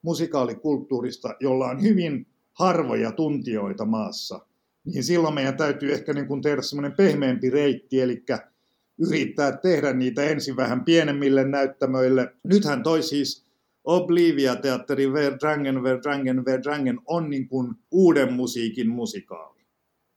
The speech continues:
Ja se on pieni, pienimuotoinen, se on kansainvälinen tuotanto, ne esittää sitä ympäri Eurooppaa ja se on myöskin meidän osatuotanto.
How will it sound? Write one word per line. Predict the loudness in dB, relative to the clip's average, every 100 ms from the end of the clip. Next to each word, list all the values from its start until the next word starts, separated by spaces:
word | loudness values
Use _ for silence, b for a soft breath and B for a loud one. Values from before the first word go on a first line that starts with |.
| -8
Ja | -2
se | 2
on | 2 2
pieni, | 2 2 0 -4 0
pienimuotoinen, | 2 2 0 0 0 -2 -4
se | -4
on | -4 -4
kansainvälinen | -4 -4 -4 -2 -2 0 0
tuotanto, | 0 0 -2 -6 -6
ne | -4 -6
esittää | -6 -8 -6 -6
sitä | -6 -8 -6 -6 -6
ympäri | -6 -4 -2 0
Eurooppaa | 2 2 2 -2 -6 -4 -4 -6 -8
ja | -8 -8
se | -4
on | -2 -2
myöskin | -4 -8 -8
meidän | -4 -4 -2 -6
osatuotanto. | -6 -8 -6 -6 -6 -14 _ -20